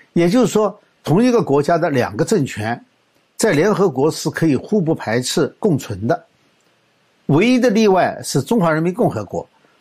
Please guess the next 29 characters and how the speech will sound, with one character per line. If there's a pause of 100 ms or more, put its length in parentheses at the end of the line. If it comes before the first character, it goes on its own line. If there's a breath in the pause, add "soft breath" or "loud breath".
(280 soft breath)
他
占
了
这
个
席
位
以
后， (1400)
就
把
台
湾
排
斥
了。 (380 loud breath)
所
以
说
这
个
不
是 (200)
联
合
国
的
机
制，